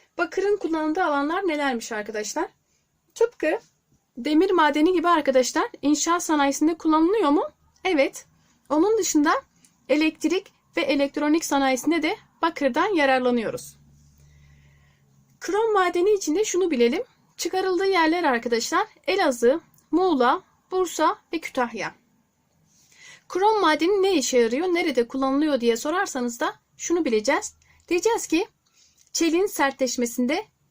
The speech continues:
ve paslanmaz çelik üretiminde biz krom madeninden faydalanıyoruz. Son olarak da arkadaşlar şuna bakalım. Bor madeni hakkında bilgi verelim. Bor madeni ile ilgili diyeceğiz ki Kütahya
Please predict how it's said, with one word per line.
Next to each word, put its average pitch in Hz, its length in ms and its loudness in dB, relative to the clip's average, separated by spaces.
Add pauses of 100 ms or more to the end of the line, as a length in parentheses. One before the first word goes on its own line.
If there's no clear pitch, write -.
(100)
ve 320 140 -4
paslanmaz 254 800 -2 (560)
çelik 294 320 -4
üretiminde 262 640 -2 (640)
biz - 320 -2 (160)
krom 302 220 2
madeninden 247 640 2 (140)
faydalanıyoruz. 240 880 0 (640)
Son 392 320 -6
olarak 359 440 -6
da 269 100 -4
arkadaşlar 247 580 -6
şuna 320 260 -4
bakalım. 247 380 -6 (560)
Bor 370 160 0
madeni 254 380 2
hakkında 233 440 -4
bilgi 208 220 -4
verelim. 214 320 -4 (600)
Bor 403 160 0
madeni 359 500 0
ile 339 220 -2
ilgili 302 380 -4 (180)
diyeceğiz 330 480 -4
ki 311 260 -6 (200)
Kütahya 311 640 -2